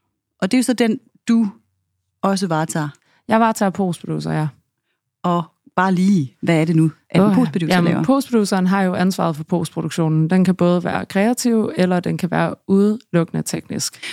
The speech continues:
Speaker 1: Og postproduktionen, det er det, der sker efter filmen er optaget.
Speaker 2: Altså, jeg vil jo mene, og det er en spændende pointe, at man faktisk skal være involveret allerede i præproduktionen, fordi jeg har et meget populært saying, der hedder "Post before you shoot".
Speaker 1: Hmm.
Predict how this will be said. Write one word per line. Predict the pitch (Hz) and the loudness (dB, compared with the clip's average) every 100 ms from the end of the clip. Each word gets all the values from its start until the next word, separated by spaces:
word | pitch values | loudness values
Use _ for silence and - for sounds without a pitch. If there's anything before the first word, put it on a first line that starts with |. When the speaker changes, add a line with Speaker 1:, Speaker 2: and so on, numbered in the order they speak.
| - - | -16 -4
Speaker 1:
Og | - - | -4 2
postproduktionen, | 196 190 - 208 233 214 | 2 2 0 0 2 2
det | 202 | 2
er | |
det, | 202 208 | 2 0
der | |
sker | 190 208 180 - | 0 0 -2 -2
efter | 208 - | -4 -2
filmen | - 185 160 147 - | -2 0 2 0 -2
er | 160 156 | -2 0
optaget. | - 160 - 151 151 | -2 -4 -4 -4 0
Speaker 2:
Altså, | 190 175 - | 0 0 -2
jeg | 175 208 | 0 0
vil | 277 277 | 2 0
jo | 175 | 0
mene, | - - - 175 _ - | -4 -8 -10 -12 _ -4
og | 185 | 0
det | 208 | 2
er | |
en | 226 | 2
spændende | - 180 180 | 0 0 0
pointe, | 170 165 160 170 175 - | -2 -2 0 0 0 -2
at | 180 170 | -4 -2
man | 165 160 | -2 -2
faktisk | 185 180 185 | 0 0 0
skal | - 170 | 0 0
være | 165 | 0
involveret | 160 165 165 175 175 175 | 0 -2 0 0 0 0
allerede | 170 160 170 | -2 0 -2
i | 165 | 0
præproduktionen, | 240 247 - 196 180 190 180 180 208 - | -2 -2 -2 -2 0 0 2 0 -2 -2
fordi | 185 185 180 | -2 0 0
jeg | 175 | 0
har | 180 | -2
et | - | -2
meget | 185 185 196 202 | 0 2 2 -2
populært | - 170 170 170 | -2 0 0 -2
saying, | - 190 196 | -2 0 2
der | 185 | 2
hedder | 165 | 0
"Post | 160 180 175 | 0 0 0
before | 175 - 165 165 | -2 -2 0 0
you | |
shoot". | 156 160 156 160 _ _ - | 0 0 0 -2 _ _ -2
Speaker 1:
Hmm. | 165 | 0